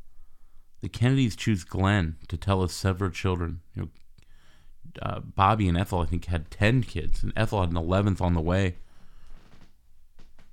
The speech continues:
when Senator Kennedy was assassinated. John Glenn is chosen to ride back to Virginia by plane with the kids who were there,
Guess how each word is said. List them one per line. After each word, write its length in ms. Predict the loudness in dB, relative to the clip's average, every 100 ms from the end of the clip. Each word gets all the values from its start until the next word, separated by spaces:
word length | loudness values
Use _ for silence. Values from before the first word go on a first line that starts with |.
| 0
when 160 | 0
Senator 360 | 4 2 4 0
Kennedy 320 | 2 2 4
was 180 | 0 -4
assassinated. 760 | -2 0 0 -2 -4 -4 -8 -12 -16 -16 -18 -20 -20 -20 -20 -20 -20 -20 0
John 340 | 4 6 6
Glenn 280 | 6 6 6
is 140 | 2
chosen 400 | 0 2 2 2
to 80 | 0
ride 320 | 4 4 4
back 240 | 2 0 -2
to 80 |
Virginia 420 | -2 0 0 2 4
by 180 | 4
plane 580 | 2 2 2 4 2 -2 -8
with 120 | -8
the 60 |
kids 280 | -2 0 0
who 100 | 2
were 80 | 2
there, 340 | 4 2 0